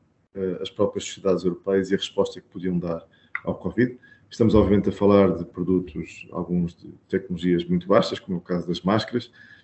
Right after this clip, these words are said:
mas, eh, falamos também de medicamentos, eh, ou de ventiladores,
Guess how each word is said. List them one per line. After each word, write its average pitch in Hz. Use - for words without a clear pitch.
mas, 101
eh, 85
falamos 95
também 95
de 85
medicamentos, 87
eh, 82
ou 85
de -
ventiladores, 92